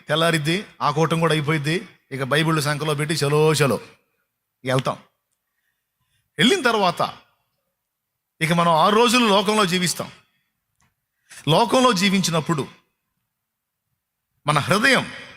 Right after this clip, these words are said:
దాని యొక్క విధానం, దాని యొక్క ప్రవర్తన ఎలా ఉందో మనం పసిగట్టాలి. ఎప్పటికప్పుడు వెరిఫికేషన్ చేసుకోవాలి మన హృదయాన్ని. ఎందుకంటే దేవుని వాక్యం స్పష్టంగా చెప్పింది,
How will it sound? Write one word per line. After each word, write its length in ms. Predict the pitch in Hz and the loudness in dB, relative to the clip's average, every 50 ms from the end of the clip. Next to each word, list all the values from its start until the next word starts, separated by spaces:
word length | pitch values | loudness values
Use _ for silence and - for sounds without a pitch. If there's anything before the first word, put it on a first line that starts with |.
| - _ _ _ _ _ _ _ _ - | -20 _ _ _ _ _ _ _ _ -2
దాని 240 | 143 165 175 175 | 0 2 2 2
యొక్క 240 | 180 180 170 - 180 165 151 139 127 120 - - - _ _ _ | 2 2 0 0 0 0 0 0 -2 -6 -12 -18 -20 _ _ _
విధానం, 520 | 123 147 151 208 220 226 220 180 123 101 - - - | -6 -2 0 2 2 2 2 0 -2 -4 -8 -6 -4
దాని 160 | 135 143 151 | -2 0 0
యొక్క 340 | 151 143 - 151 131 120 107 | -2 0 0 0 0 0 -2
ప్రవర్తన 880 | 101 - - _ _ - 151 156 185 220 202 - 220 190 151 117 90 78 - - _ _ _ _ _ _ _ - - - | -6 -12 -20 _ _ -4 -2 0 0 0 0 0 0 0 0 0 -2 -6 -12 -20 _ _ _ _ _ _ _ -18 -4 0
ఎలా 180 | 139 170 185 | 2 2 4
ఉందో 460 | 190 185 170 160 156 139 120 104 92 - - - _ _ _ _ _ _ _ _ _ _ _ _ _ _ _ - | 4 2 2 2 2 2 2 -2 -6 -10 -18 -20 _ _ _ _ _ _ _ _ _ _ _ _ _ _ _ -6
మనం 180 | 131 135 139 135 | -4 -2 -2 -2
పసిగట్టాలి. 720 | - 131 120 - 151 135 139 117 - 117 104 92 85 85 | -4 -4 -4 -2 -2 -4 -4 -4 -4 -4 -4 -4 -2 -4
ఎప్పటికప్పుడు 840 | 123 - - - 165 156 160 147 - 143 - 156 147 143 120 120 139 - - _ _ - | -4 -4 -2 -4 -2 -2 0 -2 -2 -4 -4 -2 -2 0 -2 -2 -6 -10 -16 _ _ 0
వెరిఫికేషన్ 600 | 143 165 156 - - 190 165 - - 123 107 95 | 2 2 2 2 2 2 4 4 6 6 6 6
చేసుకోవాలి 580 | 90 82 - - 87 80 78 78 76 76 76 - - - - - - - _ _ _ 123 | 6 4 4 4 4 4 4 4 2 0 -4 -6 -14 -20 -20 -20 -20 -20 _ _ _ -8
మన 100 | 123 123 | -6 -6
హృదయాన్ని. 840 | - - 131 131 127 135 135 127 123 117 107 104 104 117 113 87 - - _ _ _ _ _ _ _ _ _ _ _ _ _ _ _ _ _ _ _ _ - | -6 -6 -6 -6 -2 -2 -2 0 -2 -2 -2 0 0 0 0 0 -2 -8 _ _ _ _ _ _ _ _ _ _ _ _ _ _ _ _ _ _ _ _ 0
ఎందుకంటే 400 | 147 190 220 196 202 190 160 190 | 0 2 2 2 0 0 0 -2
దేవుని 360 | 151 131 151 165 175 170 165 | -2 0 0 0 0 0 -2
వాక్యం 320 | 156 151 147 143 - 143 131 | -2 -4 -4 -4 -6 -8 -8
స్పష్టంగా 440 | - - 135 131 - 151 143 139 135 | -6 -6 -6 -4 -2 -2 -2 -2 -2
చెప్పింది, 580 | - 139 123 - 131 123 113 110 95 107 135 | -2 -4 -6 -4 -4 -4 -4 -4 -6 -6 -10